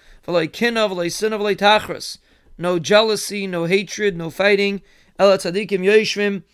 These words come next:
v'atrisem b'Hashem, v'nehenim mizav hashchina. Tzadikim sit, and they have their crowns on their head, and they have hana from the Ziv Hashchina. Shenema v'yachsu es Elokim,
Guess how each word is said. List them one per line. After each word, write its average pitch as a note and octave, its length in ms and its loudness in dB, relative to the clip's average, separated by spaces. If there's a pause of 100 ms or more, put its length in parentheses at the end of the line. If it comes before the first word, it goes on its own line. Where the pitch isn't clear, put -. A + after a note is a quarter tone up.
(180)
v'atrisem F3 640 -2
b'Hashem, G3+ 540 -4
v'nehenim G3+ 380 -2
mizav G3 180 -6
hashchina. G3+ 460 -4 (320)
Tzadikim F#3+ 420 -2
sit, B3 380 4 (100)
and E3+ 140 -2
they E3+ 80 0
have F3 160 -2
their E3 140 -4
crowns G3 360 -6
on F3 120 -6
their E3 120 -6
head, C4 320 4 (420)
and E3+ 140 -6
they F3+ 40 -2
have F3 180 0
hana G#3 480 2 (260)
from E3 160 -10
the F3 80 -8
Ziv G3 140 -6
Hashchina. A3+ 560 -6 (320)
Shenema G3+ 440 -6
v'yachsu G3+ 540 -2
es G3 120 -4
Elokim, G#3 540 2